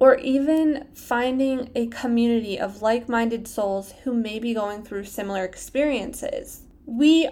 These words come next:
all need support sometimes, and you should never feel guilty for admitting that. It is okay to ask for help, so make sure that you do so.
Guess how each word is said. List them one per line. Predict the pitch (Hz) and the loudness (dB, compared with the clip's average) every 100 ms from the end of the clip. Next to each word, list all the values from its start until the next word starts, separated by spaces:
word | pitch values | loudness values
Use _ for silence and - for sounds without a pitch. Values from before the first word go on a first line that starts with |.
| - | 4
all | 220 233 240 240 | 6 8 8 6
need | 233 226 220 | 4 2 -2
support | - 240 240 214 208 | -4 -4 -2 0 0
sometimes, | - 208 196 - 196 190 - - | 0 -8 -6 -4 -2 -2 -4 -6
and | - 240 | 0 2
you | 254 | 0
should | 262 302 | 2 2
never | 277 233 220 254 | 4 2 4 4
feel | 277 320 320 | 4 0 -2
guilty | 262 226 202 - 208 | 0 0 0 -8 -12
for | 202 214 214 | -6 -2 -2
admitting | 202 208 208 190 | -4 -6 -4 -4
that. | - - - - - _ | -6 -8 -8 -10 -16 _
It | 247 | 8
is | 285 269 - | 8 4 2
okay | 233 233 240 240 233 | 6 6 4 0 0
to | |
ask | 220 196 196 - | 2 0 -4 -10
for | - 202 | -6 -6
help, | 202 196 - | -2 -4 -4
so | - - 226 | -10 -6 -4
make | 220 233 | -2 -4
sure | 233 - 269 | -4 0 2
that | 277 269 | 2 -2
you | 240 240 | -4 -8
do | 226 214 | -8 -12
so. | - - - | -10 -8 -8